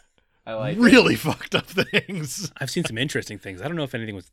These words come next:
Speaker 3: totally fucked up.
Speaker 1: I watched a man at eleven P M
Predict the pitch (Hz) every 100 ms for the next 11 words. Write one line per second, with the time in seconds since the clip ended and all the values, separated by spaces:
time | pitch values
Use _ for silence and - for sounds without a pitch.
0 | _ - 127 135 107 - 139 - 123 -
1 | 147 147 131 175 208 - 180 139 120 104
2 | 98 104 98 117 165 165 170 139 101 90